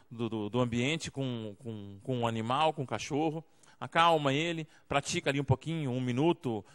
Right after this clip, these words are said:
ou dois minutos, aí sai do ambiente e daí vai executar uma outra coisa pra mudar o foco.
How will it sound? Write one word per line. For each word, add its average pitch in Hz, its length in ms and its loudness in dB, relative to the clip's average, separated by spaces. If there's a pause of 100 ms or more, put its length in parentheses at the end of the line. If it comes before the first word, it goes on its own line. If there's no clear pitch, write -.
(140)
ou 113 140 -4
dois 135 240 4
minutos, 151 580 -2 (300)
aí 160 160 0
sai 190 600 4 (400)
do 156 120 2
ambiente 151 640 -2 (280)
e 156 80 -6
daí 170 200 6
vai 190 200 2
executar 180 420 2
uma 185 120 4
outra 190 260 6
coisa 170 280 6
pra 185 120 4
mudar 180 260 8
o 185 60 8
foco. - 460 4